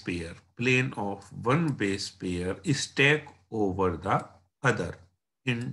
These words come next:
double helix, इसकी वजह से एक्स्ट्रा स्टेबिलिटी, एडिशनल स्टेबिलिटी आती है।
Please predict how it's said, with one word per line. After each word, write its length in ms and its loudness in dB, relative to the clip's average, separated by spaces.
double 420 0
helix, 480 2
इसकी 380 2
वजह 340 2
से 220 -4
एक्स्ट्रा 480 -20
स्टेबिलिटी, 580 -20
एडिशनल 520 0
स्टेबिलिटी 680 -4
आती 360 -4
है। 180 -2